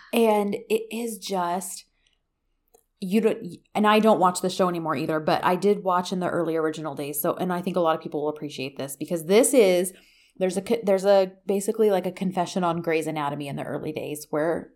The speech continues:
Meredith, the main character, says to Derek, and they are the main love story until they killed him off.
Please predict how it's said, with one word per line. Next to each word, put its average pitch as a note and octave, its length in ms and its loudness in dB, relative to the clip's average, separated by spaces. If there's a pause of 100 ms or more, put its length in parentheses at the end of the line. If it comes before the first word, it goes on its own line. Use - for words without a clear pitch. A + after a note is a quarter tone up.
(140)
Meredith, D#3+ 640 -6
the C3 100 -10
main E3 220 -4
character, C3+ 420 -8
says D3 380 -8
to G#3 100 -4
Derek, D3 380 -2
and C#3+ 100 -6
they C#3 60 -6
are C#3+ 100 -4
the C#3 60 -8
main F3+ 260 0
love F#3 220 2
story E3+ 340 -2
until E3+ 240 -4
they C#3 100 -4
killed F3+ 280 -6
him F#3 120 -4
off. C#3+ 360 -4